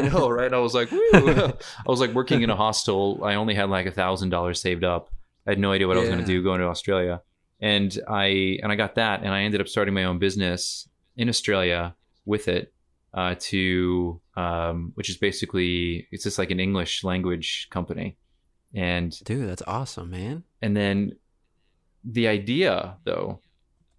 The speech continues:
Speaker 1: was at that time in Australia, you could start a company, you can make a, a role for yourself in the company, and then you could sponsor yourself. And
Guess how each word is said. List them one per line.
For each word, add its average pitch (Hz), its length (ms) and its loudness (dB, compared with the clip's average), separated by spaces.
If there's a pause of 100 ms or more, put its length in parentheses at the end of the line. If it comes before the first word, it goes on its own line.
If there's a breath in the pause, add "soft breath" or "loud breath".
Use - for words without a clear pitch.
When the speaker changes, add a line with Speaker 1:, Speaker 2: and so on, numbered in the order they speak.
(280)
Speaker 1:
was 101 440 0
at 101 260 -2
that 120 200 0
time 131 300 0
in 107 60 2
Australia, 104 460 2
you 104 320 0
could 95 500 -2
start 110 400 0
a - 20 0
company, 92 640 -4 (460)
you 104 120 -2
can 104 140 0
make 113 220 2
a, 98 240 2
a 104 100 -2
role 107 460 2
for - 180 -2
yourself 92 400 -2
in 92 60 -4
the 90 60 -4
company, 90 420 -4
and 92 100 -2
then 95 120 0
you 95 100 2
could - 160 -4
sponsor 101 500 -2
yourself. 95 800 -2 (840)
And 95 320 0